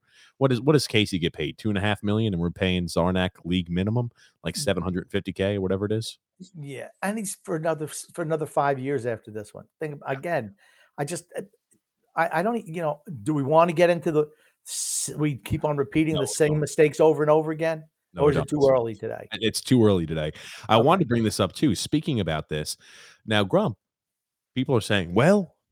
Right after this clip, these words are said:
Speaker 1: Jacob Chychrun is a bona fide top four defenseman. He's offensive minded. That's really gonna help our team." And the asking price might be a lot, but he's a guy who's got cost certainty, and he's a guy that we know can perform. He's done so the last few years in Arizona. I know this year hasn't been as stellar for him,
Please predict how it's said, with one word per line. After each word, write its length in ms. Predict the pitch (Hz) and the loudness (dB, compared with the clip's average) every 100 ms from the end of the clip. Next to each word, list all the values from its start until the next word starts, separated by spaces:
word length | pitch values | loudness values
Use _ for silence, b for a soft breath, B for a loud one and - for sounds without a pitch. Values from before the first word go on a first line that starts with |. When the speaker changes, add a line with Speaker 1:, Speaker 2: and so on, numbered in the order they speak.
| - | -10
Speaker 1:
Jacob 200 | 90 95 | -6 -2
Chychrun 420 | - 110 107 101 | 0 0 0 0
is 80 | 87 | 0
a 60 | 78 | -2
bona 260 | 90 95 | -2 -2
fide 340 | 92 92 85 82 | 0 0 0 -2
top 280 | 87 82 | -4 -4
four 160 | - 82 | -4 -4
defenseman. 540 | 78 98 107 - 113 | -2 -2 -2 -2 -4
He's 180 | 98 95 | -4 2
offensive 520 | 117 180 220 214 190 | 4 4 2 2 0
minded. 480 | 113 110 208 202 - _ | 0 0 0 -2 -6 _
That's 160 | 95 - | -10 0
really 180 | 110 139 | 2 2
gonna 140 | 202 | 0
help 260 | 139 143 147 | 0 0 2
our 140 | 139 | 0
team." 400 | - 98 85 82 B B B _ | 0 -6 -8 -10 B B B _
And 200 | 113 117 | 0 0
the 140 | 113 143 | 2 2
asking 320 | 226 - 247 | 2 -4 -4
price 260 | 202 208 | -2 -2
might 220 | 117 113 127 | 2 0 2
be 80 | |
a 80 | 160 | 0
lot, 340 | 123 78 78 107 b b - | 2 0 -2 -6 b b -4
but 140 | 98 | -2
he's 120 | 98 | 2
a 60 | 98 | 4
guy 220 | 95 92 | 4 4
who's 180 | 92 92 | 2 2
got 240 | 95 110 | 2 -2
cost 320 | - 156 170 | 2 2 2
certainty, 580 | - 120 95 90 110 156 - | 2 0 0 -4 -6 -6 -10
and 100 | 90 | -2
he's 140 | 110 117 | 0 2
a 40 | |
guy 200 | 135 143 | 2 4
that 120 | 147 | 2
we 120 | 135 110 | 0 -2
know 260 | 82 87 | 0 -2
can 160 | - 117 | -2 -2
perform. 460 | 139 - 180 156 | -2 -2 -2 0
He's 160 | 95 82 | -2 -2
done 240 | - 101 | 0 -2
so 160 | 104 107 | 0 0
the 80 | 98 | 2
last 320 | 90 95 - | 2 2 0
few 120 | 98 | -4
years 360 | 92 90 95 90 | 0 0 0 0
in 100 | 80 | -2
Arizona. 380 | 82 80 101 131 | -2 -2 0 0
I 80 | |
know 100 | 107 | 2
this 240 | 87 160 - | 2 2 2
year 160 | 143 | 2
hasn't 320 | 113 110 113 101 | 4 2 0 -2
been 140 | 101 | -4
as 100 | 113 | -4
stellar 320 | - 101 90 | -2 -2 0
for 140 | - 80 | -2 -4
him, 200 | 87 | -4